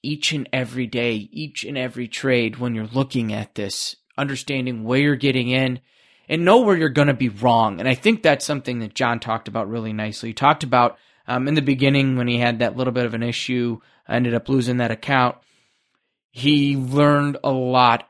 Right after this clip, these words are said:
about knowing when to call it, knowing when you're wrong, kinda creating that humility, something that's extremely important for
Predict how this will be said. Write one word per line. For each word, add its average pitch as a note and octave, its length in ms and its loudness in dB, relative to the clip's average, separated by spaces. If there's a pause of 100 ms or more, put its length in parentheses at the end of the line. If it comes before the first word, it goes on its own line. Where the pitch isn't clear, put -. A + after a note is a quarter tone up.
about A2+ 720 0
knowing B2+ 880 0
when A#2+ 460 0
to - 120 -10
call A2 520 0
it, E2 100 -10
knowing C#3+ 400 -2
when C#3 200 -4
you're C3 100 -2
wrong, A2+ 360 -2
kinda B2+ 220 -2
creating F3+ 440 4
that D3 160 2
humility, B2+ 600 -2
something C#3+ 360 -8
that's A2+ 320 -6
extremely D3+ 720 -2
important A#2 480 -4
for A2 140 -6